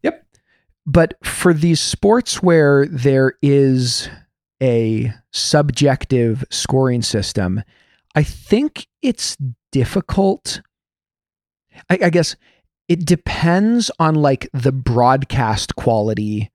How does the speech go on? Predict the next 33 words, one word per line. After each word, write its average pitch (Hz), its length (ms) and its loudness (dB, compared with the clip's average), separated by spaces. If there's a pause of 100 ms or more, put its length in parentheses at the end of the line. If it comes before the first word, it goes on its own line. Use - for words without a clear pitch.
(360)
whether 131 360 0
or 123 160 -2
not 117 360 -2
casual 117 500 -2
fans 110 460 -4
can 110 160 -4
invest 98 440 -4
in - 80 -6
that. 57 220 -10 (340)
Like, 151 200 -2
I 190 140 4
notice 233 300 4
this 175 200 2
at 160 80 -4
the 135 420 0
X - 220 -2
Games 107 560 -2
every 117 180 -2
time 113 220 -4
around, 92 380 -4
where 104 280 -2
for, 107 280 -4
like, 101 260 -6
snowboard 156 460 0
half 110 280 -4
pipe 107 220 -4
or 92 60 -4
whatever, 98 440 -4 (720)
you'll 151 300 2
have 151 840 2 (400)
whoever 139 800 2
is 120 420 -4 (240)
the 117 460 -2